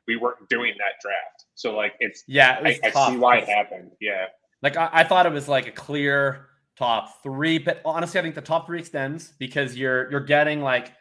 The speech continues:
Speaker 2: this format's very friendly for Burrow and Herbert. Like, it's big on, like, all the pocket passers get a big boost.
Speaker 1: Yeah.
Speaker 2: So to me, that kind of extended out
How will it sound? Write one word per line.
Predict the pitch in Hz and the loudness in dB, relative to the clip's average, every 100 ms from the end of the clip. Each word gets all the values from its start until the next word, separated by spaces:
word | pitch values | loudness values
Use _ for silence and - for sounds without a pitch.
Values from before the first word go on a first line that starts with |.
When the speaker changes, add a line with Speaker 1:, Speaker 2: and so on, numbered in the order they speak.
| _ _ _ _ _ _ _ | _ _ _ _ _ _ _
Speaker 2:
this | 139 156 196 | -8 -2 -2
format's | - 190 165 135 | 4 4 4 2
very | 139 139 127 | 2 2 0
friendly | 120 107 101 | -4 -6 -8
for | - | -12
Burrow | 101 98 95 | -12 -8 -8
and | 92 | -10
Herbert. | 80 - - - | -20 -20 -20 -16
Like, | 101 | -14
it's | 101 - | -14 -10
big | 113 120 113 117 | -2 0 0 -6
on, | 113 107 104 101 98 101 - | -4 -4 -4 -6 -10 -16 -16
like, | 113 - | -12 -2
all | 127 | -2
the | 120 | -2
pocket | 117 107 - | -4 -6 -6
passers | 107 101 113 - | -6 -6 -10 -10
get | 104 | -10
a | |
big | 98 95 98 | -8 -12 -14
boost. | 90 - | -14 -8
Speaker 1:
Yeah. | 104 | -8
Speaker 2:
So | 127 | -6
to | |
me, | 123 151 | -2 2
that | 143 131 | 4 2
kind | 143 143 | 2 0
of | 123 | -2
extended | - - 143 147 139 | -8 -2 0 0 -2
out | 120 127 | 2 0